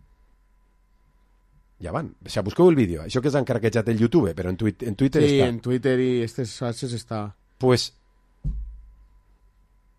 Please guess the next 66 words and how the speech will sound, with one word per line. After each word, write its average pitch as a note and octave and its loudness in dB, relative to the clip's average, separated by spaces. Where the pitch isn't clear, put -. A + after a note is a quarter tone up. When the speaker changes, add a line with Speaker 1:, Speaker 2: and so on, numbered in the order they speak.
Speaker 1:
no C#3 6
vaig F3+ 6
a D#3+ 6
dir D3+ 2
que D3+ 2
és C3+ 2
més B2 2
important, F#2 -2
perquè G#2+ 0
no G#2+ 6
ho F2+ 2
és. C#2 -12
Ja, D2+ -10
l'important G#2 0
seria B2+ 4
guanyar-li A2 2
demà G#2 0
al G#2 0
Madrid A2+ 2
i A2+ -6
que G#2+ -4
tot A2+ 0
el G#2+ 2
món, A#2 4
l'universo, B2 4
diga, G2+ -4
"Hòstia, A#2+ -8
esto - -6
le C#3+ -2
han C#3+ -4
ganado A#2 -4
al F#2+ -6
Madrid". D3+ 2
Perquè A#2+ 2
aquestes E3 2
coses F#3 6
no A#2+ 4
venen. G#2+ 4
Aquestes - -6
coses F3+ 4
venen F3 6
un C3+ 4
rato. D3+ 4
És G#2 -6
com D3 0
lo D3 6
de C#3 6
la B2 4
dana, C#3+ 2
la B2+ 0
gent B2 0
que C3+ -2
anava A#2+ 0
a A2+ 0
limpiar. G2 -6
Això F3+ 2
ven G3 2
un C#3 2
rato, G#2 -2
després D3 0
ja C3+ 2
ven C3 2
de A#2 4
lo F#2+ 0
otro. F2+ -8
Com F#2+ -10